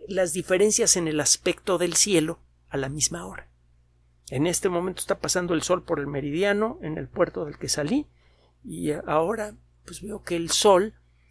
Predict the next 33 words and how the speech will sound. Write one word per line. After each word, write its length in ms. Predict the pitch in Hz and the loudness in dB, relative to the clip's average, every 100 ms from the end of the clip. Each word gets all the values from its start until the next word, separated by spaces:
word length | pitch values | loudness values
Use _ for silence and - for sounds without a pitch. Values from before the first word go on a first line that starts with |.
| - | -8
necesita 580 | 165 151 156 139 - 175 | -4 -2 -2 -4 -4 -6
todavía 380 | 175 180 170 175 | -4 -4 -4 -6
otras 240 | 170 170 | -6 -6
seis 340 | - 175 156 160 | -4 -4 -4 -4
horas 220 | 160 151 | -6 -8
para 180 | - 156 | -10 -8
llegar 240 | 160 160 | -6 -6
al 60 | 160 | -6
meridiano. 580 | 175 185 202 170 180 359 _ | -6 -6 -4 -6 -6 -12 _
Me 60 | - | -20
pongo 280 | - 147 143 | -10 -8 -6
a 20 | |
hacer 160 | - 175 | -6 -4
mis 180 | 185 | -6
cálculos. 480 | - 269 - - - _ _ _ _ _ _ - _ _ _ - | -8 -10 -12 -20 -20 _ _ _ _ _ _ -20 _ _ _ 6
Esto 280 | 226 - 220 | 8 8 6
no 100 | 226 | 6
le 80 | |
habrá 180 | 214 196 | 2 2
servido, 400 | - 180 196 185 | 0 -2 -4 -6
por 140 | 202 165 | -6 -6
cierto, 300 | 175 - 190 | -6 -4 -4
a 60 | |
Colón 280 | 208 180 180 | -2 -2 -2
porque 240 | - - | -2 0
él 140 | 175 - | -2 -2
creía 320 | 160 151 156 | -4 -2 -2
que 120 | - | -4
la 140 | 143 123 | -6 -8
Tierra 300 | 160 160 143 | -6 -4 -4
era 120 | 143 | -4
más 280 | 131 151 - | -2 -2 0
pequeña 580 | 147 - 143 135 139 | -2 0 -2 -2 -8